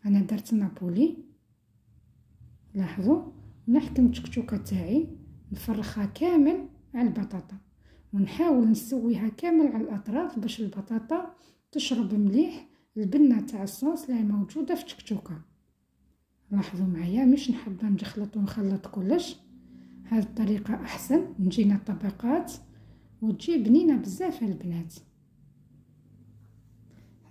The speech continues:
لاحظوا، نحاول نسويها مليح،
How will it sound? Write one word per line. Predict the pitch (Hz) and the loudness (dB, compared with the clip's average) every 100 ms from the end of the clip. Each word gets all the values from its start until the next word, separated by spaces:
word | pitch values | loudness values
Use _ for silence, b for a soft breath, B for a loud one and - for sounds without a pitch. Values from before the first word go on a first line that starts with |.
| 214 | -4
لاحظوا، | 185 208 180 269 - - - _ - - | -4 -2 2 2 0 -10 -20 _ -20 -16
نحاول | 180 220 220 214 | -6 0 2 4
نسويها | 202 - 226 202 185 202 | 2 2 0 2 2 2
مليح، | 185 196 311 - | 2 2 2 0